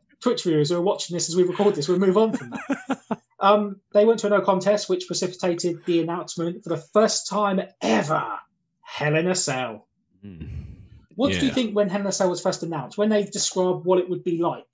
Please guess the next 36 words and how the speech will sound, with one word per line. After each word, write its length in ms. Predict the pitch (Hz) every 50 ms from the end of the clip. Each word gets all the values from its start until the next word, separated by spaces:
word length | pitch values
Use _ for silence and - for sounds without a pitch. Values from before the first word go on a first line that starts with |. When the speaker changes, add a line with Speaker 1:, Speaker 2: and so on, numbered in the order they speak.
| - _ _ _ -
Speaker 1:
as 140 | 196 202 185
a 80 | 226
viewer 560 | 196 156 165 190 208 202 165 127 127 143 151 - -
who 200 | - 165 156 151
knew 160 | 151 170 175
what 160 | 160 151 156 -
cage 220 | 190 190 185 -
matches 300 | 175 175 160 - 180 156 143
were, 260 | 170 165 185 220 - - - _ _ _ _ _ -
obviously 260 | - 160 156 - 165
we 80 | 156 185
didn't 200 | 185 185 185 -
see 120 | - 208
War 220 | 175 143 139 135 -
Games 300 | 135 139 156 175 170 -
'cause 180 | - 156 147
I 60 | 156
wasn't 260 | 151 151 143 143 151 147
a 80 | 151
W 120 | 143 - -
W 200 | 170 151 139 127
E 40 | 120
guy 120 | 123 117 117
growing 240 | - 123 117 117 117
up, 180 | 113 - -
so 220 | - - 143 131 131
I 20 | 127
didn't 140 | - -
Speaker 2:
No, 80 | 175 156
Speaker 1:
know 40 | -
what 80 | 135 135
War 80 | 135
Games 60 | - -
Speaker 2:
same. 180 | - - - -
Speaker 1:
really 160 | - 131 131
was. 580 | 131 143 131 - - - - - - - -